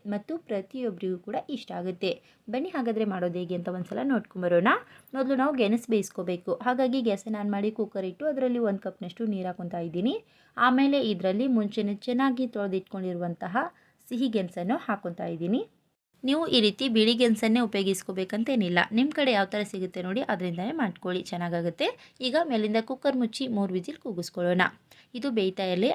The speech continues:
ಅಷ್ಟರಲ್ಲಿ ಈ ಕಡೆ ಹಿಟ್ಟು ಕಲಸೋದು ಹೇಗೆ ಅಂತ ನೋಡ್ಕೊಳ್ಳೋಣ. ಈ ಕಡೆ ಒಂದು ಮಿಕ್ಸಿಂಗ್ ಬೌಲ್ ತೊಗೊಂಡಿದ್ದೀನಿ, ಅದರಲ್ಲಿ ನಾನು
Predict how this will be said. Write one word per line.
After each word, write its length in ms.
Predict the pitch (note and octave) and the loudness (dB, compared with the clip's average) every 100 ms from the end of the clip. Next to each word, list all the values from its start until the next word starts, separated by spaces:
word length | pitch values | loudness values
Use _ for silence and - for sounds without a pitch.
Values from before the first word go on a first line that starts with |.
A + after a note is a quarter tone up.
| A3+ | 2
ಅಷ್ಟರಲ್ಲಿ 300 | A3 F#3+ F3+ | 0 0 -2
ಈ 40 | F3+ | -2
ಕಡೆ 140 | A3+ - | -4 -2
ಹಿಟ್ಟು 180 | B3+ - | -6 -4
ಕಲಸೋದು 340 | G#3 F#3 F#3 F3 | -6 -6 -4 -4
ಹೇಗೆ 160 | E3+ E3+ | -2 -2
ಅಂತ 100 | E3+ D4+ | -4 -4
ನೋಡ್ಕೊಳ್ಳೋಣ. 500 | C#4 G#3 - F3 F3+ F3+ - _ _ _ _ _ _ - | -2 -2 -2 -2 0 0 -4 _ _ _ _ _ _ -14
ಈ 80 | C4 | 0
ಕಡೆ 120 | C#4 B3+ | 4 6
ಒಂದು 180 | A3+ B3 - A3+ | 6 4 2 2
ಮಿಕ್ಸಿಂಗ್ 380 | A3 - B3+ A3+ | 2 2 2 4
ಬೌಲ್ 200 | G3 G3 G#3 | 4 2 0
ತೊಗೊಂಡಿದ್ದೀನಿ, 540 | G3 F#3 E3+ F#3 C4 - - | -2 0 0 2 0 -2 -4
ಅದರಲ್ಲಿ 340 | G#3 A3+ A3+ G#3+ F3+ | -2 2 4 4 2
ನಾನು 220 | F3 | 2